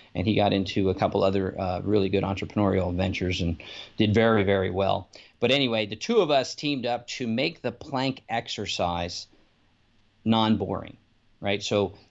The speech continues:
the plank is considered one of the best core exercises because it not only supports your back, your core, your a-, every abdominal muscle,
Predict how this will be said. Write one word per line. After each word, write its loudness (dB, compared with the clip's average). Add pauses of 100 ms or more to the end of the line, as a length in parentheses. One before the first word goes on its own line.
(380)
the 2
plank 2
is 2
considered 0
one 0
of -2
the -2
best -2
core -2
exercises -6
because 0
it -4
not 2
only 0
supports -6
your -6
back, -2
your -8
core, 2
your 0
a-, -2
every 0
abdominal 0
muscle, -8